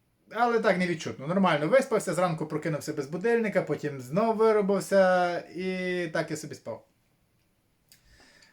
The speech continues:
Е, встав, будильник заграв, встав, десь біля дванадцятої я тільки прокинувся. Ні, яке після двана-, біля дванадцятої? Будильник я ж наставив через те, щоб поїхати сьогодні на дванадцять тридцять на хокей.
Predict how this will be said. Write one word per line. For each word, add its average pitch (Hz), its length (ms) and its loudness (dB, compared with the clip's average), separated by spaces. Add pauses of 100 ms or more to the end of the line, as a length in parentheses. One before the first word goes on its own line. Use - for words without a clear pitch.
(200)
Е, 180 640 2
встав, 185 540 0 (100)
будильник 170 360 -4
заграв, 226 400 2
встав, 214 360 -2
десь 208 140 2
біля 190 160 2
дванадцятої 180 500 2
я 160 60 2
тільки 156 200 -8
прокинувся. 208 880 2 (180)
Ні, 202 140 6
яке 277 220 2
після 311 220 -2
двана-, 277 300 4
біля 196 260 0
дванадцятої? 139 720 -2
Будильник 170 420 -2
я 165 80 0
ж 151 60 -6
наставив 165 480 0
через 147 240 -6
те, 220 140 -2
щоб 156 260 -4
поїхати 160 420 -4
сьогодні 156 260 -6
на 147 80 -2
дванадцять 151 420 -4
тридцять 151 320 -6
на 139 80 -6
хокей. 165 500 -2